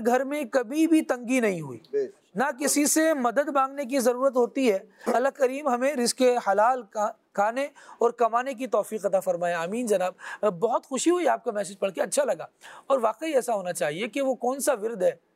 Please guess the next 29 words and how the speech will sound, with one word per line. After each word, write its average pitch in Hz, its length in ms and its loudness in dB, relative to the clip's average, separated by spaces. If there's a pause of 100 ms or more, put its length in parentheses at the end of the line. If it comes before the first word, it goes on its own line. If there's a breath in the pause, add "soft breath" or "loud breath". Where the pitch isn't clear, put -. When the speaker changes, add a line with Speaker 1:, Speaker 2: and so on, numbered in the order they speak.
(280)
Speaker 1:
وہ 214 80 4
کون 226 320 -2
سا 254 120 0
وظیفہ 185 480 -4
ہے 202 220 2
جو 214 140 -4
میں، 202 160 -4 (460 loud breath)
آ، 170 40 2 (440)
اللہ 190 240 0
تعالیٰ 196 320 2
کو 214 120 -2
راضی 170 280 0
کرنے 214 260 -4
کے 240 100 -4
لیے، 302 140 2
رزق 233 280 -2
کو 247 240 4 (220 loud breath)
بڑھانے 214 400 0
کے 277 120 -4
لیے 269 120 2
بھی 269 100 0
نام 240 280 0
تو 254 180 2
رزاق 240 320 0
ہی 240 120 -6
کا 262 120 0
لے 220 160 -2
رہا 214 300 0
ہے، - 60 -10